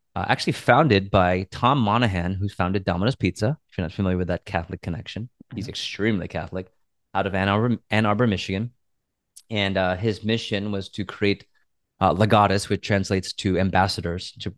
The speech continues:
Speaker 1: create ambassadors of Christ in the
Speaker 2: Oh.
Speaker 1: marketplace. The, the mission, it's comprised of, uh, Catholic laymen and women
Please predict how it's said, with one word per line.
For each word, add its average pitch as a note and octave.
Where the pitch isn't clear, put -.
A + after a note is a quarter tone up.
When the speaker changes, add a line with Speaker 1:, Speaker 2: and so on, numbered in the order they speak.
Speaker 1:
create G2
ambassadors G2
of A#2
Christ F#2
in G2
the F2+
Speaker 2:
Oh. F2
Speaker 1:
marketplace. F2
The, F#2
the G#2
mission, G#2+
it's -
comprised G#2+
of, F#2+
uh, F#2
Catholic A#2
laymen G#2+
and G2+
women G2+